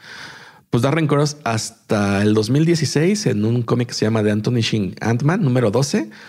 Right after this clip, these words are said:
fue cuando ya lo pusieron como Yellow Jacket, pero, pues, fue a raíz de, de la película.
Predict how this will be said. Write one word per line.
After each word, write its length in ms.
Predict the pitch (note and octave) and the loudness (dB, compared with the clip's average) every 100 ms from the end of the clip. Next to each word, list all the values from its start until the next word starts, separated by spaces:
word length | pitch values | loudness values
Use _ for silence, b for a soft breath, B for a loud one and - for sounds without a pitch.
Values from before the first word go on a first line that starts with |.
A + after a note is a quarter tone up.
| B | B
fue 220 | - G#2+ G#2 | -6 -4 0
cuando 220 | A#2 G#2+ | 0 0
ya 160 | F#2+ F2+ | 0 2
lo 340 | G#2 G2+ F#2 | 2 2 -2
pusieron 360 | F#2+ F#2 F#2 F#2+ | -4 -2 -2 -2
como 600 | G2 G2 F2+ D#2 - - - | -2 0 -2 -4 -8 -12 -2
Yellow 320 | G2 E2 G#2 | 0 2 2
Jacket, 340 | D#3 E3 D#3+ | 0 -2 -4
pero, 240 | G#2 F#2+ - | -2 -2 -4
pues, 100 | - | -4
fue 140 | G#2+ | -2
a 40 | G#2 | 0
raíz 320 | A2+ G#2 G2 | 2 0 0
de, 220 | G2+ F2 F2 | -2 -2 -2
de 80 | |
la 180 | F#2 F#2 | -2 0
película. 520 | A2+ C#3 B2 D#3+ G#2 | 0 0 0 -2 -4